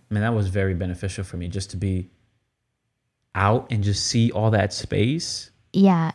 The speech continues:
Speaker 2: it was kinda weird, honestly. Like, we had to drive, like, twenty miles in just to reach civilization again. That was, that was a little weird. But I liked it. It was nice. It was just super windy that day.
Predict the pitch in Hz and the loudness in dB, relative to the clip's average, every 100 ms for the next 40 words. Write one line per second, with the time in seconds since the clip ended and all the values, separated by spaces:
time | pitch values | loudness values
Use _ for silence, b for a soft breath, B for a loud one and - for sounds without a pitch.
0 | - 247 302 - 285 277 165 180 175 160 | 2 4 4 0 0 4 4 4 2 0
1 | 160 165 - 170 180 - 196 190 185 214 | 0 -2 -2 -2 -2 -2 -2 0 2 2
2 | 220 220 226 233 214 - 196 196 196 185 | 2 2 2 2 0 2 4 6 6 6
3 | 185 185 165 - _ _ _ _ _ _ | 2 2 -2 -4 _ _ _ _ _ _
4 | - 220 - 214 214 - 202 190 190 180 | -2 -2 0 0 0 0 -2 2 2 2
5 | 175 180 165 156 156 151 170 - _ _ | 0 0 0 0 2 0 0 -6 _ _
6 | _ _ _ _ _ _ _ _ _ _ | _ _ _ _ _ _ _ _ _ _
7 | - 175 175 196 - 190 180 180 175 165 | 0 2 2 0 -2 0 2 2 2 0
8 | 175 196 - _ _ _ _ _ _ - | 0 -4 -10 _ _ _ _ _ _ 2
9 | 277 277 285 180 - _ _ _ _ - | 4 4 0 -6 -8 _ _ _ _ 0
10 | 226 240 185 175 208 208 294 - 202 185 | 4 6 4 4 0 0 -2 2 2 4
11 | 175 175 165 160 156 - 156 | 4 4 2 0 -2 0 -2